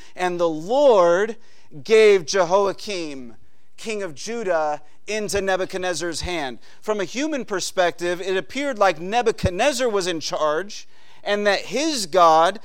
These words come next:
by plundering the Jewish temple, was in control. But Daniel says, "No, no, no, no, no. No, no, no. It was the Lord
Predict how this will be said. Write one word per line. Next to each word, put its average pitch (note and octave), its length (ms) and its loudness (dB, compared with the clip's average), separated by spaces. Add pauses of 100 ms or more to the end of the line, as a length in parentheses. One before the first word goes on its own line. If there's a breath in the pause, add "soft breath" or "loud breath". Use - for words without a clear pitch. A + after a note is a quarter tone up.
(220 soft breath)
by F#3+ 200 6
plundering B3+ 580 2
the G3+ 100 -2
Jewish G3 380 0
temple, A3+ 480 -2
was F3 220 -2
in F#3 160 -4
control. E3+ 680 0 (160 soft breath)
But G3+ 160 -2
Daniel C4 340 0
says, G3+ 240 -2
"No, C#4 240 2
no, B3+ 200 -2
no, A3+ 160 2
no, G3 180 0
no. G#3+ 280 -2 (180 loud breath)
No, B3+ 340 0
no, A3+ 340 0
no. G#3+ 300 2
It A#3 160 4
was A#3 240 2
the F#3+ 160 4
Lord G3+ 800 4